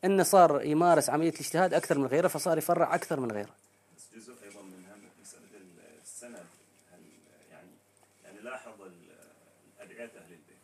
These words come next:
Speaker 1: مم.
Speaker 2: كثير من الأصوليين عنده يتوقف عن كثير من الأدعية.
Speaker 1: مم.
Speaker 2: مثلا الزيارة الجامعة، كثير
Speaker 1: مم.
Speaker 2: منهم يوقف عندها.
Speaker 1: مم.
Speaker 2: يمكن يقول لك هذا فيها، هاي مسألة غلو أصلا،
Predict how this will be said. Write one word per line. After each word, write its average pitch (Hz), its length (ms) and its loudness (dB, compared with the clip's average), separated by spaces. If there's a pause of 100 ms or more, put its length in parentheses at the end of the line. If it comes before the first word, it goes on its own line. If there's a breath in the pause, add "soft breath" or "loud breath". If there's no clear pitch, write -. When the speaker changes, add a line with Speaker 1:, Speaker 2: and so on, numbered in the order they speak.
(120)
Speaker 1:
مم. 117 120 -10
Speaker 2:
كثير 170 280 -20
من 151 140 -18
الأصوليين 117 760 -20 (100)
عنده 110 140 -20
يتوقف 120 420 -20 (100)
عن 110 140 -20
كثير 127 320 -20
من 117 60 -20
الأدعية. 90 600 -20 (280)
Speaker 1:
مم. 110 160 -16
Speaker 2:
مثلا 113 360 -20
الزيارة 107 380 -16
الجامعة، 95 500 -20 (320)
كثير - 220 -18
Speaker 1:
مم. 143 80 -16
Speaker 2:
منهم 135 160 -20 (100)
يوقف 131 140 -20
عندها. 113 280 -20 (320)
Speaker 1:
مم. 123 160 -12 (840)
Speaker 2:
يمكن 120 300 -18
يقول 127 200 -18
لك 131 180 -20
هذا 123 180 -18
فيها، 117 340 -18
هاي 117 100 -16
مسألة 120 340 -18
غلو 123 320 -14
أصلا، 95 360 -18